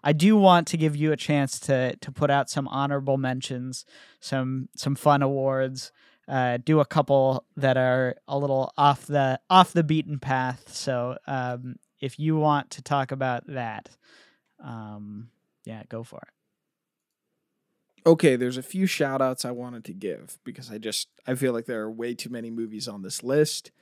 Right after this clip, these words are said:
Speaker 2: that have impressed me. And that's why you made me watch Rashomon. So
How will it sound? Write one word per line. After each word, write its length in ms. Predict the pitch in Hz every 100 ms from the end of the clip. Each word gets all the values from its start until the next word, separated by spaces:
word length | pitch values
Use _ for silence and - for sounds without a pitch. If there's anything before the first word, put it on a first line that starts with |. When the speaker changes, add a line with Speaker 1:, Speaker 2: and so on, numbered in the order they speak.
| _ _ _ -
Speaker 2:
that 320 | 101 98 98 _ _ _ _ _
have 180 | 135 127
impressed 480 | 107 - 113 107 -
me. 280 | 78 90 - _ _ _ _ -
And 100 | 101
that's 180 | 104 -
why 120 | 107
you 100 | 98
made 160 | 92 92
me 120 | 90 76 _
watch 340 | 101 95 - -
Rashomon. 560 | 90 90 67 53 50 -
So 160 | 156 -